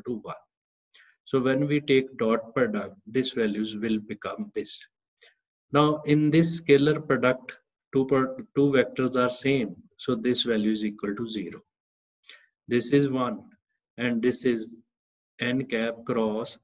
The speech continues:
R dash dot product R double dash. This values. So from this, what is this? This is a kappa G, kappa G geodesic curvature, and the value is scalar triple product of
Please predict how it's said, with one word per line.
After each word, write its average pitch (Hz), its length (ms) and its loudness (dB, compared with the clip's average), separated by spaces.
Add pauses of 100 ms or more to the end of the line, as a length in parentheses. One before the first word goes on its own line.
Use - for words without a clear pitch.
R 113 300 -2
dash 120 420 -2 (680)
dot 117 320 0
product 110 480 -2
R 110 180 -2
double 98 380 -8
dash. - 360 -10 (680)
This 123 180 -2
values. 120 540 -2 (640)
So 127 200 2
from 123 440 2
this, 107 300 0
what 117 260 -2
is 131 200 4
this? 104 260 -2
This 120 280 -4
is 127 180 -2
a 131 100 2
kappa 127 480 -2
G, 160 380 -6 (960)
kappa 120 380 0
G 131 200 0
geodesic 113 680 -2
curvature, 147 680 4 (560)
and 123 400 4 (300)
the 117 140 2
value 110 400 4
is 117 520 4
scalar 147 640 4
triple 120 360 0
product 110 580 0
of 107 300 -4